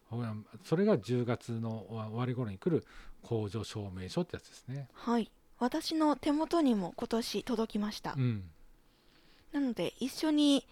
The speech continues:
Speaker 2: 会社に提出しましたね。
Speaker 1: そうですよ。そうすると、じゃあ、あの、年間いくらだと。そうすると、年間のいくら経費が増えたんで、その経費分の税率で返ってくると、っていうような感じになると思いますんで、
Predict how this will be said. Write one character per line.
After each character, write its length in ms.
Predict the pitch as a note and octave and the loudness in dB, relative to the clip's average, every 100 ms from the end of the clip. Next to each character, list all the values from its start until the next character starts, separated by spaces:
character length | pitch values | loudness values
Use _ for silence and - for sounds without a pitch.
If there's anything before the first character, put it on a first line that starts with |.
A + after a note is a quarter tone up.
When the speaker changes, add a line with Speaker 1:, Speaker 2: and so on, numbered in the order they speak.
| - | 0
Speaker 2:
会 200 | B3+ B3 | 2 4
社 140 | A#3+ | 2
に 240 | G#3+ G#3+ - | 2 0 0
提 200 | - A3+ | -2 0
出 140 | A3 | -2
し 140 | - | -2
ま 120 | G#3+ B3 | 0 0
し 60 | |
た 100 | - - | -4 -4
ね。 320 | G3 A#3+ C4+ - | 0 2 0 -6
Speaker 1:
そ 160 | - D#3+ | 2 2
う 40 | |
で 60 | G#2 | 2
す 60 | |
よ。 240 | G2+ A#2 D3 - - | -4 -10 -10 -16 -6
そ 140 | - | -2
う 40 | D#3+ | 2
す 100 | F3 | 2
る 100 | D3 | 2
と、 320 | F#3+ E3+ B2 - - - - - | 4 4 2 -6 -18 -20 -16 -8
じ 140 | G#2 | 2
ゃ 200 | C#3+ A2 A2 | 2 2 -2
あ、 40 | |
あ 40 | |
の、 120 | A2 G#2+ | -6 -2
年 280 | A#2+ A#2+ | 0 -2
間 240 | G#2+ A2+ G#2+ | -2 -4 -4
い 60 | |
く 140 | G2+ B2 | -2 -4
ら 100 | G2 | -4
だ 140 | F2 | -8
と。 260 | - F#2+ F2 - - _ | -10 -10 -10 -18 -20 _
そ 80 | - | -10
う 40 | A#2+ | -4
す 120 | C#3 | -2
る 100 | B2 | 0
と、 300 | F#3 E3 G#2 | 2 2 0
年 300 | G#2 A2 G#2+ | -4 -6 -4
間 320 | B2 A2+ B2 | -4 -2 0
の 240 | D3+ B2 A2 | 0 0 -2
い 80 | B2 | 2
く 120 | D3+ | 4
ら 100 | C3+ | 4
経 180 | - C#3+ | 4 4
費 140 | A2+ | 2
が 120 | G#2+ | -2
増 100 | G2+ | 0
え 40 | A#2 | 0
た 160 | G#2+ G#2 | -2 -2
ん 100 | B2 | 4
で、 240 | D3+ A2 - - - _ - | 4 4 -2 -20 -20 _ -2
そ 60 | |
の 100 | C3+ | 0
経 200 | A#2+ D3 | 2 2
費 160 | C3+ C#3 | 2 2
分 260 | C3+ C3+ E3 | 4 4 6
の 220 | G3+ G#2 | 4 4
税 140 | G2 A#2 | 2 0
率 340 | G#2 F#2+ A#2 | 0 -2 0
で 220 | E3+ D#3 | 2 0
返 220 | - G2+ F#2 | -4 -10 -10
っ 20 | |
て 140 | - | -14
く 100 | - | -16
る 80 | F2 | -14
と、 140 | - | -16
っ 20 | - - - - _ | -18 -20 -20 -20 _
て 80 | G#2 | -18
い 20 | |
う 40 | F2 | -14
よ 40 | |
う 60 | - | -10
な 0 | |
感 140 | G2 | -10
じ 80 | G2+ | -6
に 20 | |
な 80 | C3+ | -4
る 80 | B2 | -4
と 80 | F#2 | -6
思 100 | A2+ | -6
い 40 | |
ま 120 | C#3 | -6
す 140 | - G#2 | -6 -6
ん 80 | |
で、 300 | A#2 D#3 G2+ | 0 2 0